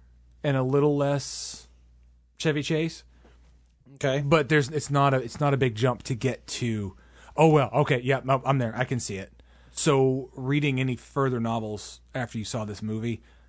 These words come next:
Speaker 1: it's, it's super easy to just to picture Chevy Chase in the role.
Speaker 2: Okay.
Speaker 1: He just, they're, they're, the performances would be a little more dialed down.
Speaker 2: All right.
Speaker 1: And I'll get into a bit more of that in, in trivia.
Speaker 2: And it's not like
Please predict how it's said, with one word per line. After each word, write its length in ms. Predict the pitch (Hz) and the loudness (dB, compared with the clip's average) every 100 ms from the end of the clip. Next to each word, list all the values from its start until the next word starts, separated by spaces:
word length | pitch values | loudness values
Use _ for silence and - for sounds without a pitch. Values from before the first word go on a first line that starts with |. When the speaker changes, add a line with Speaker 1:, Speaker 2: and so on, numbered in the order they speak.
| _ | _
Speaker 1:
it's, 220 | - 113 117 | -8 -8 -6
it's 180 | 113 | -6
super 260 | - 117 104 | -4 -4 -6
easy 260 | 101 90 90 | -10 -10 -10
to 80 | 92 | -10
just 140 | 87 | -10
to 60 | - | -10
picture 260 | 104 - | -12 -10
Chevy 260 | 104 101 90 | -12 -10 -10
Chase 280 | - 95 - | -10 -12 -12
in 100 | 85 | -14
the 80 | 78 | -12
role. 280 | 85 82 - | -12 -14 -12
Speaker 2:
Okay. 240 | 117 95 95 | -10 -10 -4
Speaker 1:
He 80 | 139 | -2
just, 260 | 143 - - - - | -2 -4 -16 -20 -14
they're, 300 | 143 151 131 120 | 0 2 2 -2
they're, 180 | 156 143 | -2 -2
the 340 | 143 135 127 | -2 -6 -4
performances 640 | 120 127 - 127 113 113 107 | -4 -6 -4 -4 -4 -8 -8
would 120 | 98 | -8
be 80 | 107 | -8
a 60 | |
little 160 | 98 95 | -8 -10
more 140 | 90 | -10
dialed 320 | 90 92 87 | -12 -12 -12
down. 240 | 90 87 71 _ _ _ 113 | -14 -16 -18 _ _ _ -6
Speaker 2:
All 100 | 120 | -4
right. 200 | 95 - _ - | -6 -12 _ -6
Speaker 1:
And 180 | 120 123 | -6 0
I'll 100 | 151 | 0
get 180 | 123 156 | 2 2
into 220 | 151 143 | 2 0
a 40 | 127 | 0
bit 160 | 135 | 0
more 140 | 127 120 | 0 0
of 60 | 117 | 0
that 160 | 110 | -2
in, 100 | 110 | -4
in 240 | 107 107 95 | -6 -10 -8
trivia. 400 | - 110 107 101 | -6 -4 -4 0
Speaker 2:
And 100 | 180 | 2
it's 120 | 165 | 4
not 200 | 185 156 | 4 4
like 240 | 147 135 | 2 0